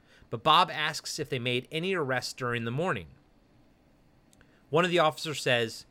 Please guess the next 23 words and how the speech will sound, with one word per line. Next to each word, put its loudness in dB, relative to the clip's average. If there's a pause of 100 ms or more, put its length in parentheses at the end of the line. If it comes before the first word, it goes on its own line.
(260)
"Three -4
drunks -4
and -4
a -4
traffic -2
citation." -12 (800)
Bob 6
wants -6
to -12
talk -4
to -12
all 2
of -6
them -8
in -12
the -10
off 0
chance -8
someone -4
might -6
have -8
seen -10
something. -10